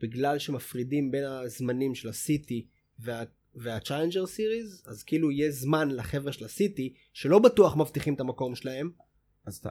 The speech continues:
Speaker 2: אבל אתה לא
Speaker 1: ב-Challenger.
Speaker 2: הבנת. אין, לא מבטיחים. נגמרה השנה, דצמבר.
Speaker 1: נו.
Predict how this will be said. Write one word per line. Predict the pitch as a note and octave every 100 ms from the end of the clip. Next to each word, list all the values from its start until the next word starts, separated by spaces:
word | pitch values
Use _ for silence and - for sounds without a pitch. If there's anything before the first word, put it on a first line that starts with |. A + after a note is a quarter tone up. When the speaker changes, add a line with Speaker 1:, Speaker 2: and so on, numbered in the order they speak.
| -
Speaker 2:
אבל | G#2 G#2
אתה | A2+
לא | B2
Speaker 1:
ב-Challenger. | C3+ D3+ C#3+ G2 D#3
Speaker 2:
הבנת. | E3 D#3 A2+
אין, | C#3 E3
לא | F3+
מבטיחים. | D#3+ B2 B2 G#2 E2+ - _ _ _ - _ _ _ _ _ _
נגמרה | G#2+ A#2+ C#3+ D#3 F3
השנה, | F3 D#3+ C#3+ C3 G#2 -
דצמבר. | A#2 A#2+ D#3 D3 A2+ F2 -
Speaker 1:
נו. | B2